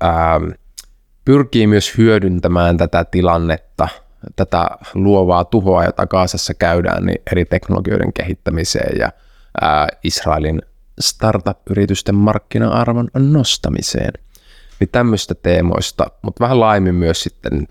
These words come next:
tavallaan teknologiatalouden roolista tämmöisessä, ää, kolonialismi-,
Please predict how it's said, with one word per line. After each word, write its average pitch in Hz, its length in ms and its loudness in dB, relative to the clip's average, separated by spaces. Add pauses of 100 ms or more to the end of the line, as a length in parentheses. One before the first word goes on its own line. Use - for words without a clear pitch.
tavallaan - 400 -2
teknologiatalouden - 960 -2
roolista - 500 -2 (240)
tämmöisessä, - 540 -6 (1200)
ää, - 300 -4 (400)
kolonialismi-, 92 800 2